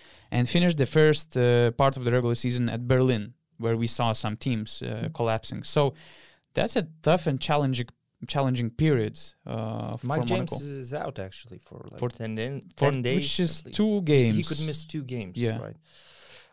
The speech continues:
Speaker 2: Uh, you know, as bad as it sounds, I think some injuries could benefit this team. Some players <laughs> getting injured and missing
Speaker 1: <laughs>
Speaker 2: games would make life easier for
Speaker 1: Huh.
Speaker 2: Zvezdan Mitrovic,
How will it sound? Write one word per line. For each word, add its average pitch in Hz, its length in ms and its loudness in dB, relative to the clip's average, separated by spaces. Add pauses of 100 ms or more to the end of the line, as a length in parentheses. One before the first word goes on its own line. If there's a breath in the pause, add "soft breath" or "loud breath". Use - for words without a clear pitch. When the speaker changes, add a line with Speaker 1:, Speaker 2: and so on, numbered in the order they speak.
(120)
Speaker 2:
Uh, 123 200 0 (180)
you 143 140 -6
know, 180 320 4 (160)
as 131 140 0
bad 185 260 4
as 147 160 0
it 120 120 -6
sounds, 123 600 0 (1300)
I 123 100 0
think 160 260 -6
some 143 360 -4
injuries 123 720 -4 (180)
could 113 200 -6
benefit 123 460 2 (160)
this 110 240 -6
team. 113 360 -6 (1500 loud breath)
Some 156 280 -8
players 156 380 0
<laughs> 127 100 -2
getting 139 240 2
injured 147 460 -2
and 127 140 -2
missing 139 320 -2
Speaker 1:
<laughs> 117 100 0
Speaker 2:
games 147 280 -4
would 123 220 -6
make 131 260 -4
life 117 280 0
easier 120 320 -6
for - 280 -8
Speaker 1:
Huh. 107 80 -4
Speaker 2:
Zvezdan 110 400 -4
Mitrovic, 185 500 -8